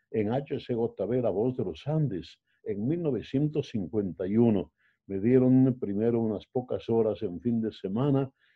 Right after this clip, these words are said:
y luego, eh, era una emisora cultural, en verdad, extraordinaria, porque, como usted dice, habíamos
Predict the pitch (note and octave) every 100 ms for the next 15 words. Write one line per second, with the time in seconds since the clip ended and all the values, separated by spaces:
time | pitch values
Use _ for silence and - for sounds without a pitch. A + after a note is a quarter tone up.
0 | _ A2 A2 C#3 B2+ C3 C3+ B2 A#2 A#2
1 | - E3+ G3 F#3+ E3 C3 - D#3+ D3 -
2 | B2+ - F#2 G2+ C#3 B2+ G#2 F2 E2+ F#2
3 | C3 A2+ - F#2+ F2+ F2+ F2+ A#2+ A#2+ A2
4 | F#2+ G#2+ - - - F2 F#2 - C#3+ C3+
5 | C3 B2 A2 - _ _ _ F2 F#2+ B2+
6 | C#3 C3+